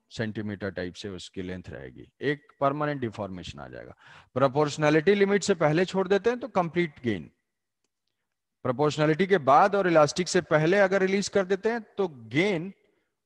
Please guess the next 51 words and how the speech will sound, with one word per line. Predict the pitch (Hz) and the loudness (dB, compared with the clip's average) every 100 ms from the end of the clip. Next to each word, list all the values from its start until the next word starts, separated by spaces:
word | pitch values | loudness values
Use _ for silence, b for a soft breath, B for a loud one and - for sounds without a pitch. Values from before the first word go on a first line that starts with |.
| - | 0
with | 185 214 - - | 2 2 2 4
some | - 175 | 4 2
deformation, | 143 120 107 92 85 - 87 | 2 -2 -2 -4 -4 -6 -2
very | 147 170 - | 0 0 0
small | 139 120 | -2 0
deformation। | 101 90 78 69 - - _ _ b b b b | -2 -8 -12 -14 -18 -20 _ _ b b b b
अब | 143 | 2
इलास्टिक | 156 156 156 214 | 6 6 6 2
के | 190 202 | 2 4
बाद | 143 165 202 | 6 6 4
भी | 220 | 4
अगर | 214 214 196 | 6 6 4
नहीं | 214 | 2
छोड़ते | 185 202 190 | 2 0 2
हैं | 214 | 0
तो | 196 | -2
कुछ | - 151 139 | -4 -6 -4
नहीं | 117 | -4
हो | 95 | -4
सकता | 80 - - | -10 -12 -10
है, | 60 90 _ _ - | -10 -12 _ _ -8
इसके | 117 - 165 | -6 0 4
बाद | 170 180 156 | 4 4 4
प्लास्टिक | 139 131 - 139 | 4 4 0 -4
बिहेवियर | 127 123 117 113 | 0 0 2 0
हो | 110 | 0
जाता | 110 110 | 0 2
है, | 156 | 0
इसके | 127 135 | 0 2
बाद | 123 120 | 2 2
वो | 120 | 0
अपने | 110 113 | -4 -6
शेप | 110 107 104 | -6 -8 -6
को | 131 | -6
रिगेन | 110 107 165 - b b - | -6 -6 -6 -10 b b -6
नहीं | 120 123 | 0 0
करेगा। | 101 92 78 69 - _ _ _ _ _ - | 0 -6 -8 -10 -14 _ _ _ _ _ -6
ठीक | 147 | 0
है, | 127 | 0
तो | 110 | 0
उसके | 113 - | -4 -2
बाद | 120 117 | 0 2
यील्ड | 120 143 | 0 0
पॉइंट | 143 151 156 | 0 0 2
आता | 156 180 | 2 2
है | |
और | 160 | -2
ब्रेक | 107 120 131 | -2 -4 -4
हो | 131 | -4
जाता | 139 139 | -4 -6
है। | 165 | -14